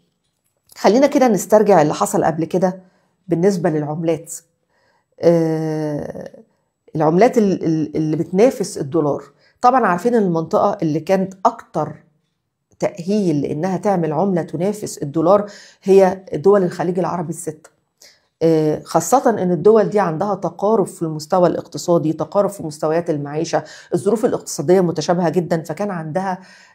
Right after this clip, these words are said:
آه، يعني كان، كانت مؤهلة بشكل كبير إنها تنجح في عمل عملة خليجية موحدة، آه، تنافس الدولار.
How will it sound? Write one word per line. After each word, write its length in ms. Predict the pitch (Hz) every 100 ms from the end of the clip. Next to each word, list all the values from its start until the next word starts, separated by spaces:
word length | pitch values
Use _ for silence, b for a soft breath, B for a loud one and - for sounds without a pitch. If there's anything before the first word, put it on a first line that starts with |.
| -
آه، 280 | 156 151 147 147 -
يعني 480 | 156 147 151 147 -
كان، 180 | 156 147
كانت 280 | 147 147
مؤهلة 640 | 160 160 156 202 214 185 135 -
بشكل 500 | 139 160 - 220 180
كبير 440 | 147 147 208 214
إنها 200 | 170 175
تنجح 340 | 185 214 185 185
في 120 | -
عمل 280 | 151 190 165
عملة 420 | 156 208 214 233 B B B B
خليجية 720 | - 175 165 143 196 214 254 - _ _ -
موحدة، 760 | 165 165 - - 214 262 277 _ _ _ -
آه، 160 | 160 156
تنافس 640 | 156 175 220 269 190 -
الدولار. 400 | 175 185 208 226